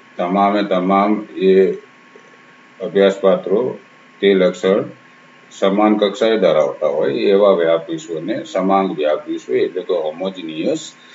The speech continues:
population કહે છે. બીજું છે વિસમાંગ વ્યાપ વિશ્વ.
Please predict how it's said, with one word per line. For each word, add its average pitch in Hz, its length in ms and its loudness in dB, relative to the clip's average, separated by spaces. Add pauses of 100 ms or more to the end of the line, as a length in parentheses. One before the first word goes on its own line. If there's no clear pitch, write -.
(240)
population 95 640 0
કહે 71 220 -4
છે. - 340 -18 (1400)
બીજું 110 280 2
છે 107 140 6
વિસમાંગ 110 640 2
વ્યાપ 69 400 -6
વિશ્વ. - 260 -20